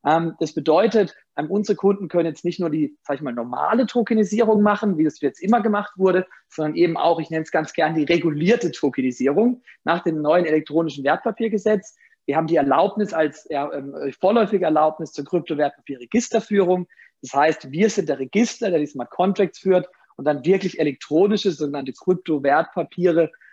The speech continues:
ähm, begeben kann. Und somit können dann eben unsere Kunden,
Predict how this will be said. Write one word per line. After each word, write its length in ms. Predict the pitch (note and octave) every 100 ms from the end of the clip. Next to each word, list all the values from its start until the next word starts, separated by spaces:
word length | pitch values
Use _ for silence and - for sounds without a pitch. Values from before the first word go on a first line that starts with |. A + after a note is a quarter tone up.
| _
ähm, 300 | C#3 D#3 D3+ -
begeben 440 | - C#3 D3 F3 A3
kann. 360 | G#3 G3 G3 G3 _ -
Und 100 | C3+
somit 260 | D#3+ E3+
können 200 | - E3+
dann 100 | E3
eben 200 | D3+ C#3+
unsere 300 | F#3 F#3+ E3+
Kunden, 540 | - A3 C#4+ G#3+ F3+